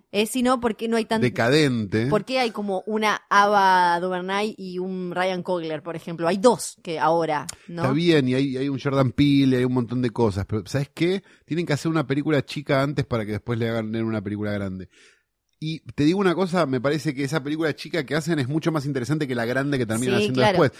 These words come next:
Speaker 2: Entonces hay un punto donde yo
Speaker 1: Pero lo, como, como pasa con los blancos.
Speaker 2: donde yo,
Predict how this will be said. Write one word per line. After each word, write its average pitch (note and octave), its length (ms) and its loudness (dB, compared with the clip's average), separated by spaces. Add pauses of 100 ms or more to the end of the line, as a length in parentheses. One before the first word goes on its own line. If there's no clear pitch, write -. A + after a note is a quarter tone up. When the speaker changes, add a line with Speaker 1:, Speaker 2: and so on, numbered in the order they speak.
(160)
Speaker 2:
Entonces D3+ 240 0
hay E3 100 2
un F3 160 0
punto F3 680 2
donde C3+ 260 2
yo G3 160 4
Speaker 1:
Pero G3+ 140 4
lo, F#3+ 100 0
como, F3 140 -4
como G3 120 0
pasa A3 220 2
con A3 100 2
los G#3+ 80 2
blancos. G#3 420 0
Speaker 2:
donde C3+ 120 0
yo, - 120 -6